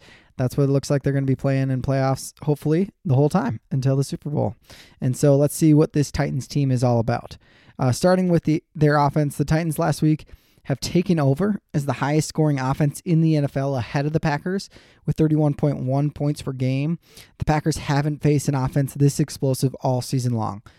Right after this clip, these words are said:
The only two other teams in the top ten scoring offenses the Packers have played this season were the Buccaneers and the Colts, who the Packers lost to both of these teams earlier this season. The Packers defense has played better as of late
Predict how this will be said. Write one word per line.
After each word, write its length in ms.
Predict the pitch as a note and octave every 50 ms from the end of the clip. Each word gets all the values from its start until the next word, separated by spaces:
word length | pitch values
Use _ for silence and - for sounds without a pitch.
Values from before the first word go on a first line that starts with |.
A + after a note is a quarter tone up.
| _ _ _ _ _ -
The 120 | D3 D3
only 180 | D3+ D#3+ E3+ D#3+
two 220 | - - E3+ E3
other 180 | D3 C#3+ D#3 D3
teams 320 | - - D#3 D3+ C#3+ C#3+
in 40 | C#3+
the 40 | C3
top 240 | - D3 C3+ C3+
ten 220 | - - D3 C#3 C3
scoring 260 | - - C#3+ C#3 C3+
offenses 600 | C3+ C3+ C3+ - C#3+ C3 - - C#3 C3+ B2+ - - - - _ _ _ _ _
the 80 | D3+ B2+
Packers 420 | - D#3 C#3+ C3 C#3+ - D3 -
have 140 | - B2+ -
played 340 | - - - C3+ C#3 D3+ D#3
this 140 | F3 E3+ -
season 380 | - G3 F#3 F#3+ G#3+ G#3 F#3+
were 120 | D#3 D3 C#3
the 80 | C3
Buccaneers 640 | B2+ B2+ C#3 C#3+ - D3+ C#3+ C#3 C#3+ D#3 E3+ F3 -
and 160 | - - C#3
the 60 | C3 -
Colts, 480 | - - C3 D3+ F#3+ - - - - _ _ _ _ _ _ -
who 80 | - D#3
the 60 | -
Packers 320 | - D3+ D3 - D#3+ D3
lost 340 | C#3+ D3 C#3+ D3 C#3+ - -
to 80 | - C#3
both 400 | A#2+ - - D3+ D3 C3+ C3+ -
of 140 | D3 C3+
these 200 | C3 C3 B2+ B2
teams 380 | - - C#3 C3+ B2+ A#2+ A2+ -
earlier 380 | C#3 C#3 C3 C3 C3 B2+ B2 A#2+
this 180 | B2 A#2+ A2
season. 380 | - - C3 A#2+ A2+ A#2 - - - _ _ _ _ _ _ _ _ _ -
The 80 | -
Packers 320 | - D3 D3 D3+ - E3 D3
defense 380 | D3+ C#3+ - D3 C#3+ C3 - - _ _ _ _ _
has 160 | - C#3 -
played 280 | - F3 F#3+ E3+ C#3+ B2+
better 440 | - D3+ C#3+ D3 F3 A3+ A#3+ - _ _ _ _ _ -
as 160 | - E3 D#3+
of 100 | F3 D#3+
late 280 | D#3 D#3+ E3+ F#3 -